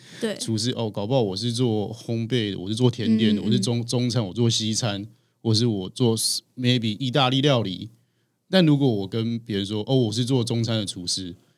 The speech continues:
Speaker 2: 大家会更有想象画面。
Speaker 1: 嗯，嗯。
Speaker 2: 那我觉得在，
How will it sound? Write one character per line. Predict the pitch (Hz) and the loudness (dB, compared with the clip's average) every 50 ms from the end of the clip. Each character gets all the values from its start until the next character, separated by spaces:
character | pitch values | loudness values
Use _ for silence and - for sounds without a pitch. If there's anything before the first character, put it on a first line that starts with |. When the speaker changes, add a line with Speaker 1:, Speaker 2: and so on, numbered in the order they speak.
| _ _ _ | _ _ _
Speaker 2:
大 | - 127 | 0 2
家 | 120 123 | 2 4
会 | 131 135 120 | 4 2 2
更 | 117 139 131 113 | 4 2 2 2
有 | 104 90 - - - | 0 -2 -6 -10 -12
想 | - 90 87 | -12 -12 -6
象 | - 107 104 | -4 -4 -4
画 | 101 107 98 87 | -2 -4 -6 -6
面。 | 85 92 95 - - _ _ _ _ _ _ | -6 -8 -10 -12 -14 _ _ _ _ _ _
Speaker 1:
嗯， | 247 233 233 233 | 0 2 2 6
嗯。 | |
Speaker 2:
那 | 226 147 147 | 6 6 8
我 | 135 120 110 107 | 6 6 4 2
觉 | 107 104 101 | -2 -4 -4
得 | 98 98 | -4 -2
在， | 98 131 127 120 107 104 | 0 2 2 2 2 -2